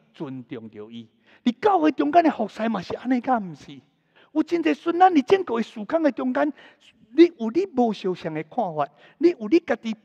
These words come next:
个人的意见，但是你会当反映，你会当有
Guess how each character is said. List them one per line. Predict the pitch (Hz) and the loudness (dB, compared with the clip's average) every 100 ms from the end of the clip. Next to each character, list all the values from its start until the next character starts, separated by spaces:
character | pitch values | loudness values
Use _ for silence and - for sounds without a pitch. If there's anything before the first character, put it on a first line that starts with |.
| - - | -20 2
个 | 381 277 | 4 4
人 | 185 | 0
的 | 170 226 | -8 -8
意 | 302 185 | -8 -8
见， | - 117 _ _ _ _ | -8 -12 _ _ _ _
但 | 214 190 | -4 -4
是 | 185 | -2
你 | 320 | -2
会 | 370 - | -2 -2
当 | - 247 - - | -2 -2 -6 -4
反 | 208 175 | -4 -4
映， | 113 - _ _ _ - | -12 -20 _ _ _ 2
你 | 349 | 2
会 | - | 0
当 | 208 - 339 247 | -2 0 0 -2
有 | 175 | -12